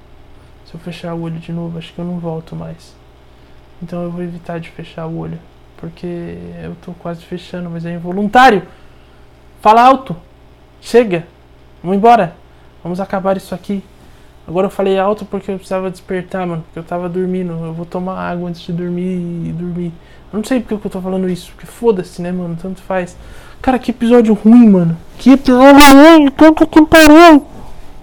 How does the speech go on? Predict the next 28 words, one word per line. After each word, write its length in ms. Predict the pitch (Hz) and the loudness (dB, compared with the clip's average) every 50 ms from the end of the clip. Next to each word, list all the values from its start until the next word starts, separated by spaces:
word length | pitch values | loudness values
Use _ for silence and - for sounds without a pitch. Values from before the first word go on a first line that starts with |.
| - - | -2 4
Porra. 440 | 311 311 330 311 240 185 165 - - - - - - - - - - - - - - - - - - - - - - - - - - - - - - - | 6 8 8 8 8 6 4 2 0 -6 -16 -18 -20 -20 -20 -20 -20 -20 -20 -20 -20 -20 -20 -20 -20 -20 -20 -20 -20 -20 -20 -20 -20 -20 -20 -20 -14 -10
Mas 260 | 170 170 170 170 170 | -8 -6 -6 -4 -2
é 120 | 190 185 | -2 -2
isso, 280 | 185 175 165 - - 175 | -2 -4 -6 -8 -10 -10
mano. 240 | 165 160 160 156 156 - - - - - - - - - - - - - - - - - - - - - - - - - - - - - 359 - - - - - - - - - - - - - - - - - - - - - | -10 -8 -8 -10 -12 -14 -18 -20 -20 -18 -20 -20 -20 -20 -20 -20 -20 -20 -20 -20 -20 -20 -20 -20 -20 -20 -20 -20 -20 -20 -20 -20 -20 -20 -20 -20 -20 -20 -20 -20 -20 -20 -20 -20 -20 -20 -20 -20 -20 -20 -20 -20 -20 -20 -12 -10
Ah, 160 | 220 214 190 | -8 -8 -8
sei 200 | 170 - 180 185 | -10 -10 -10 -10
lá, 160 | 185 175 165 160 | -8 -10 -12 -12
foda-se, 520 | - - - 160 143 156 160 - - - | -14 -14 -14 -14 -14 -14 -16 -18 -18 -18
mano. 200 | 135 127 - 170 - - - - - - - | -18 -16 -18 -18 -20 -20 -20 -20 -20 -20 -16
Vamos 160 | 180 175 170 | -14 -14 -14
acabar 360 | 165 - 160 160 156 156 160 | -12 -12 -12 -12 -12 -14 -16
com 120 | - - 175 | -16 -16 -16
isso 200 | 160 - - - | -16 -16 -16 -14
logo, 240 | - - - 139 - - - - | -14 -14 -14 -14 -16 -18 -20 -20
mano. 160 | - - 53 - - - _ _ - _ _ - - - _ _ _ - _ _ _ _ _ - | -20 -20 -20 -20 -20 -20 _ _ -20 _ _ -20 -20 -20 _ _ _ -20 _ _ _ _ _ -14
É 80 | 170 | -12
tipo, 300 | 175 - - - - 185 165 160 - 147 185 196 - | -12 -14 -16 -16 -14 -12 -12 -12 -12 -12 -14 -16 -18
seu 240 | - - 196 185 185 | -8 -4 -2 0 2
avô 320 | 185 180 185 180 185 190 | 2 0 0 -2 -4 -4
tá 160 | 185 - 180 | -4 -6 -10
com 300 | - - 170 165 - - 185 - | -10 -10 -12 -12 -12 -12 -14 -6
câncer 400 | - 190 185 180 180 - - - | -4 -2 -2 -2 -4 -6 -8 -10
e 80 | 185 180 | -12 -12
você 120 | - - | -14 -16
tá 180 | - - - 156 | -14 -10 -8 -8
ainda 200 | 170 180 175 180 | -6 -6 -6 -6
esperando. 540 | 180 - - - 165 170 165 165 175 175 | -8 -8 -8 -8 -6 -6 -6 -6 -8 -8